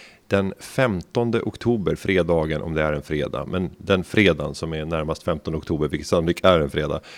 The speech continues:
så är det dags för galan i Stadshuset i Stockholm. Och där är man som medlem välkommen och kan köpa biljett till galakvällen.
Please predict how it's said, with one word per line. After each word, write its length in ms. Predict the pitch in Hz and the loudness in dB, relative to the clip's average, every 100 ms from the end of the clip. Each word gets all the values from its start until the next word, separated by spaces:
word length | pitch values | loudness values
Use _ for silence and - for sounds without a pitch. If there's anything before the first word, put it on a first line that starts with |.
| - | -20
så 180 | - 107 | -2 0
är 160 | - 87 | 2 2
det 80 | 92 | 4
dags 320 | 87 82 - | 2 0 -6
för 120 | - | -4
galan 540 | 78 92 85 82 90 78 | 0 4 4 4 2 0
i 260 | 73 73 - | -4 -4 -6
Stadshuset 800 | - 98 95 - 87 87 - 76 | -4 -4 -2 0 0 0 -2 -4
i 80 | - | -4
Stockholm. 520 | - 95 - 82 69 - | -4 -4 -2 -2 -2 -2
Och 220 | 87 87 | 0 0
där 240 | 71 87 | 0 -2
är 320 | 110 82 98 104 | -2 -2 -2 0
man 180 | 87 | -2
som 220 | 85 78 87 | -2 -4 -2
medlem 400 | 95 67 73 69 | -2 -2 -4 -4
välkommen 800 | 92 113 69 - 127 143 73 69 | -4 -2 -4 0 2 2 0 -2
och 260 | 90 82 | -2 -4
kan 600 | - - 110 123 107 73 | -8 -2 0 2 0 -4
köpa 400 | - 82 78 80 | -2 -2 0 -2
biljett 640 | 76 76 90 85 - - - | 0 2 2 0 -6 -20 -4
till 300 | 92 76 73 | -2 -2 -2
galakvällen. 720 | 78 73 73 90 90 80 | -4 -4 -4 -2 -2 -2